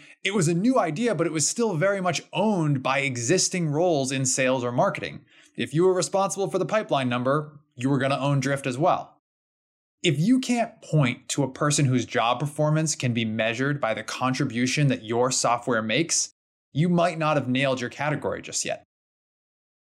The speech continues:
I also wanna revisit what Allison said about the role that Gainsight played in evangelizing their own message.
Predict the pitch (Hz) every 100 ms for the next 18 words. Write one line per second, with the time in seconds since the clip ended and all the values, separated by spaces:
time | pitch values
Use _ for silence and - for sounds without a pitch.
0 | _ 185 196 - _ 233 262 294 262 190
1 | 165 156 143 131 117 120 117 127 135 139
2 | 127 127 120 110 113 117 127 143 131 127
3 | - 127 131 127 120 92 - 139 135 123
4 | 113 127 123 107 131 156 139 123 120 117
5 | 120 120 131 151 160 165 143 139 - -
6 | -